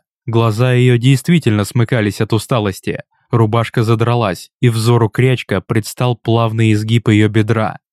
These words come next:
Он отвёл глаза. «Хорошо, спи».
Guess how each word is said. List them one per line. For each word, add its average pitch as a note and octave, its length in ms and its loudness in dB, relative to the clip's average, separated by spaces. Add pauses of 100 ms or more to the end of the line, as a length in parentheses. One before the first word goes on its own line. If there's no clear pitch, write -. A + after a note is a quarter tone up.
(140)
Он A#2 180 0
отвёл A2 380 0
глаза. A2 520 -2 (480)
«Хорошо, B2 600 -4 (340)
спи». - 400 -2